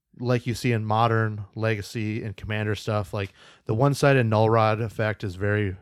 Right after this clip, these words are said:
very potent against people. And then the other part was that they mainly talked about, explain how the Wishboard thing was, like, too much and just something that, like, easily it was out-trouncing games with,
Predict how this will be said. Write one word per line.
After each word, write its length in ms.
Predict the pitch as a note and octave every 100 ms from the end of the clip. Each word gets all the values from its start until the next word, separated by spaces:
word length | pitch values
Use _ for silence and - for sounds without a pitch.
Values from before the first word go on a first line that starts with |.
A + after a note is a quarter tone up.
| -
very 340 | G#2 G#2 G#2
potent 400 | - - A2 A2 A2+
against 280 | A2 G#2
people. 460 | A2+ G#2+ A2 G#2 G2+ - - - _
And 140 | A2 A#2
then 140 | A#2
the 60 | A#2+
other 120 | A#2+
part 280 | B2+ B2 B2+
was 220 | A2+ G2
that 160 | A2 A2
they 100 | A2
mainly 240 | A2+ A2+
talked 280 | G#2+ G#2 -
about, 260 | G#2 G2 - -
explain 400 | A2 - A2 G#2
how 160 | G#2+
the 100 | G2
Wishboard 560 | G2 A2+ A2 A2+ G#2+ F#2+
thing 220 | A#2 G2+
was, 180 | G2 F2+
like, 180 | G2+ -
too 180 | - A#2
much 440 | G2+ G2+ - - _ _ _ _ _ -
and 220 | G2+ G2
just 200 | G#2 -
something 340 | A2 G2+ G#2
that, 240 | G2+ G2+ G#2+
like, 360 | G2+ G2 - _ _
easily 580 | B2+ A#2 A2+ A2+ A2 G#2+
it 60 |
was 140 | G2+ G2
out-trouncing 680 | A2 G#2+ - A2 G2+ G#2+ G2
games 460 | G2+ G2 G2 G2
with, 300 | G#2+ F2+ -